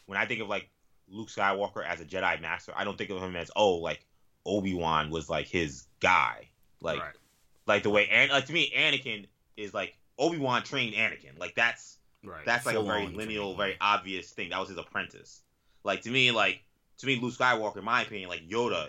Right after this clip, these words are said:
Speaker 1: is his mentor. Like,
Speaker 2: Right.
Speaker 1: like, it's, to me, that's Yoda's last apprentice, the way I think of it. I think, like, that's kinda be, kinda be the same thing for Grogu. Like, he's gonna have this experience with this, like, legendary Jedi that's, like,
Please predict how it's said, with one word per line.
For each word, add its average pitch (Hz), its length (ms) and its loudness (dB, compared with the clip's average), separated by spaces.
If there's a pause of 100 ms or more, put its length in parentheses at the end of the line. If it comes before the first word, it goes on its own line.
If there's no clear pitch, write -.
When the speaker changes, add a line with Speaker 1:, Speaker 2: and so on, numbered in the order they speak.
Speaker 1:
is 85 160 -12
his 80 380 -10 (800)
mentor. 82 440 -8 (180)
Like, 82 180 -6
Speaker 2:
Right. 69 120 -16 (240)
Speaker 1:
like, 87 200 -2
it's, 87 160 -6
to - 100 -6
me, 113 80 0
that's 104 180 2
Yoda's 98 280 2
last 90 300 2
apprentice, 76 640 -12
the 87 100 -12
way 87 120 -2
I 85 80 -2
think 71 200 -14
of 62 100 -20
it. 50 140 -20 (640)
I 107 100 4
think, 120 140 0
like, 110 100 4
that's 117 160 2
kinda 120 220 0
be, 104 100 -10
kinda 110 200 -2
be 98 100 -6
the 87 80 -16
same 98 180 -6
thing 85 140 -6
for 73 60 -18
Grogu. 85 440 -6
Like, 82 260 -4 (440)
he's 107 100 -4
gonna 110 140 4
have 135 200 4
this 120 140 -6
experience 107 420 -10
with 87 100 -20
this, 92 140 -16
like, 87 160 -8
legendary 101 560 -4
Jedi 85 460 -2
that's, 82 300 -4
like, 78 220 -8